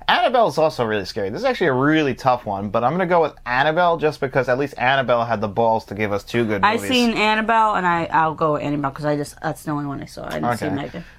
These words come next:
Speaker 1: That's fair. All right, that was a great question, Kevin. Thank you so much.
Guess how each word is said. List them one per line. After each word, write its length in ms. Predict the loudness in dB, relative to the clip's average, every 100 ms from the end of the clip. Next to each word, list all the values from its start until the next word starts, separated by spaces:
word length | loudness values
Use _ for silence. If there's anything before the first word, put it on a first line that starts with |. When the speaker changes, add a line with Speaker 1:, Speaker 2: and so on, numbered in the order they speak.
| -4
Speaker 1:
That's 180 | -2 -2
fair. 260 | -4 -4 -6 -18 -20 -4 2
All 60 |
right, 180 | 2 2
that 140 | 2
was 100 | 2
a 60 | 2
great 360 | 2 0 -4 -6
question, 440 | 0 0 0 -2
Kevin. 320 | 0 0 0
Thank 340 | 0 0 -2 -6
you 120 | -6
so 360 | -2 2 2
much. 560 | 2 0 0 -2 -10